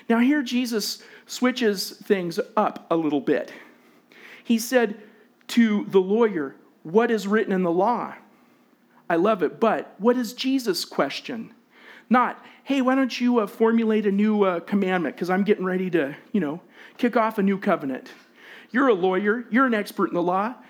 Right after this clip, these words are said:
help me out. What would be a good commandment for the new covenant?" He doesn't ask him that. He asked the man, "What does the law say?"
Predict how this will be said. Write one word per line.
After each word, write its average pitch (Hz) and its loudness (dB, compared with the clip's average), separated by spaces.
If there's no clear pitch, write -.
help 262 4
me 240 2
out. 131 -4
What 359 4
would 330 2
be 262 2
a 226 0
good 202 0
commandment 156 -4
for 220 0
the 226 6
new 220 4
covenant?" 123 -4
He 214 -4
doesn't 240 4
ask 262 -2
him 175 -2
that. 127 -10
He 226 2
asked 240 -2
the 220 2
man, 170 -2
"What 254 4
does 226 -2
the 202 4
law 180 0
say?" - -4